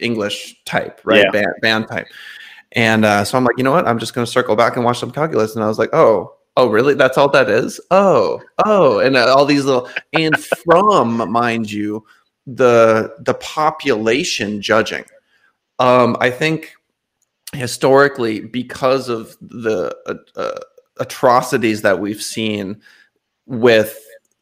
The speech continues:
Speaker 1: populations choosing to elevate,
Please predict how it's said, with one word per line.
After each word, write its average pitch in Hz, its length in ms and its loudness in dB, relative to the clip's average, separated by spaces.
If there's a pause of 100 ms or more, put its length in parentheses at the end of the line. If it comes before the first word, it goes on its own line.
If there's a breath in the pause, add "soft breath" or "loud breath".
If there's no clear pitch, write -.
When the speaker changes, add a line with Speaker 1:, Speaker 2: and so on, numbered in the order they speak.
(120)
Speaker 1:
populations 113 920 -2
choosing 113 760 -4
to 101 720 -4
elevate, 107 920 0